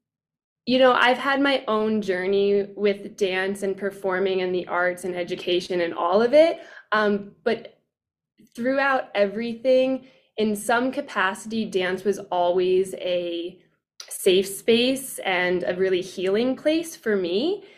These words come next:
And I, everyone deserves that, whatever it is for them. But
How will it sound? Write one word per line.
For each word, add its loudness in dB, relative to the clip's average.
And -2
I, 0
everyone 0
deserves -4
that, -8
whatever 6
it 6
is 2
for 4
them. -2
But 4